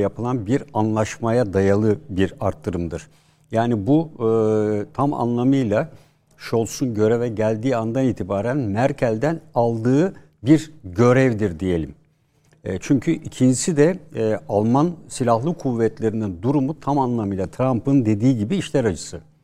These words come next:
E, o yüzden Tornado uçakları gibi artık kullanılmayan ve bütün tanklar ve diğerlerinin her birinin sistemi yenilenmesi gerekiyor.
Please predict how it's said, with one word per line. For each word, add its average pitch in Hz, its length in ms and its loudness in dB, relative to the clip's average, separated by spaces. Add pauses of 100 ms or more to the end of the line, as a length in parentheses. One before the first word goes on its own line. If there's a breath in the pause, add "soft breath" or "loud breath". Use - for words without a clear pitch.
(560)
E, 98 160 -4
o 127 200 0
yüzden 139 280 0
Tornado 123 420 0
uçakları 123 500 -4
gibi 117 400 -2
artık 107 360 -2
kullanılmayan 117 680 -2
ve 101 160 -4
bütün 151 240 0
tanklar 117 640 -4
ve 104 300 -2
diğerlerinin 123 460 0
her 139 300 -4
birinin 131 160 0
sistemi 123 380 -4
yenilenmesi 117 600 0
gerekiyor. 110 520 0